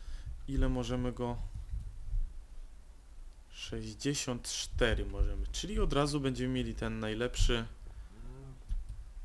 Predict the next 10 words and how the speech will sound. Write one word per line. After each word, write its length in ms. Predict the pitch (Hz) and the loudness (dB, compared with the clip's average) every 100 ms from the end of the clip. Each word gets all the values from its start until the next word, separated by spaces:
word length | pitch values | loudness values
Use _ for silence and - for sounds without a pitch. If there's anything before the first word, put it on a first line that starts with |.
| - - - - - | 0 0 -8 -16 -8
Czy 100 | - | -4
w 40 | |
zasadzie 420 | 110 110 113 110 110 | -2 0 0 0 2
najszybszy. 760 | 107 104 - 113 - - - - - - - - - - - - - - - - - - - - - - - - - - - - - - - - - - - - - - - - | 2 2 2 2 2 -2 -4 -8 -14 -12 -12 -12 -12 -12 -14 -10 6 6 6 0 -8 -10 -12 -12 -10 -10 -12 -14 -18 -20 -16 -14 -14 -18 -18 -18 -18 -16 -16 -14 -14 -16 0 4
Ten 120 | 135 | 4
najszybszy 840 | 117 110 - 123 - - 117 110 107 | 2 0 -2 -2 -4 0 2 2 0
generator. 600 | 107 107 107 104 - - - - - - - - - - - - - - - - - | 0 2 6 6 4 -4 -10 -12 -14 -16 -16 -16 -18 -16 -16 -16 -16 -16 -16 -16 -14
Gdyż 180 | 160 - | -8 -4
on 180 | 85 127 | -2 2
będzie 460 | 123 117 117 117 | 2 2 4 4